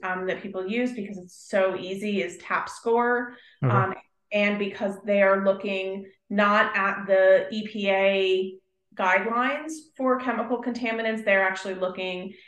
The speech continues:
Speaker 1: at the published literature on where, um, the epidemiologists and health, uh, researchers really feel the threshold for safety is.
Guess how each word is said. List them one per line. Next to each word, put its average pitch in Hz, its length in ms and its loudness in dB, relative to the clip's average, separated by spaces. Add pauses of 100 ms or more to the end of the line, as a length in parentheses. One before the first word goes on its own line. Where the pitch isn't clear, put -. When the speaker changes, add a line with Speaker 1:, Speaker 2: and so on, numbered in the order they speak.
(140)
Speaker 1:
at 190 360 0
the 196 80 -8
published 190 440 -2
literature 185 640 -2
on 180 300 -4
where, 180 560 -2 (300)
um, 185 600 -2 (800)
the 214 320 2
epidemiologists 202 1000 0
and 208 100 0
health, 190 400 2 (200)
uh, 196 260 2
researchers 190 720 -2
really 190 280 0
feel 180 460 -2
the 165 300 -2 (380)
threshold 196 500 0
for 170 100 -6
safety 151 460 -8
is. - 320 -12